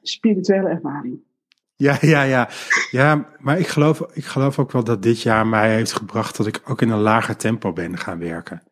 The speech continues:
Speaker 1: Ja.
Speaker 2: Eh, dus de goed lachse Mark is er een beetje vanaf.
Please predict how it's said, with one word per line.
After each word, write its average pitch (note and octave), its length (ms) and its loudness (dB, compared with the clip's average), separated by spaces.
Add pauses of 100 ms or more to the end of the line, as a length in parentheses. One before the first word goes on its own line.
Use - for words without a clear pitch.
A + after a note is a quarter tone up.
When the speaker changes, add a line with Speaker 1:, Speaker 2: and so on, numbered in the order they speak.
(460)
Speaker 1:
Ja. - 260 -2 (1200)
Speaker 2:
Eh, G2+ 180 -4
dus G2 220 0
de F#2+ 180 -2
goed A2+ 280 -4
lachse G#2+ 340 0
Mark G#2 320 2
is G#2 100 2
er A2 80 -2
een G2+ 80 -2
beetje F#2+ 280 -2
vanaf. B2 500 -2